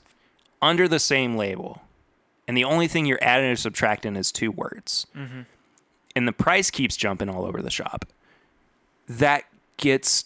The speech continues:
Speaker 1: confusing and it gets frustrating.
Speaker 2: Yeah.
Speaker 1: And so I, I, I would prefer to see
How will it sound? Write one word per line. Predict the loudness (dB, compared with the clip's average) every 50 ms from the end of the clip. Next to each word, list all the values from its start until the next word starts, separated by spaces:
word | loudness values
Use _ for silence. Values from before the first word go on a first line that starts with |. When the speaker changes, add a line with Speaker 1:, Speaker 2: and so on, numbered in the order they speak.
| -2
Speaker 1:
confusing | -4 -4 -2 0 0 0 2 2 0 0
and | -2 -2
it | -2
gets | 0 0 -2 0
frustrating. | 0 0 2 2 0 -2 -4 -6 -6 -8 -12 -16 -18 -20 _ -12
Speaker 2:
Yeah. | -8 -6 -6 -6 -6 -10 _ _ 0
Speaker 1:
And | 0 2 2 2
so | 2 4 4 4 4 4 2 2 0 -2 -4 -6 -8 -8 -4
I, | -4 -2 -2 -2 2
I, | 4 4 4 4 2 0 0 0
I | 2 2
would | 2 2 2
prefer | 2 0 2 2 2 2 2
to | 2 2
see | 2 2 2 2 2 0 0 -2 -6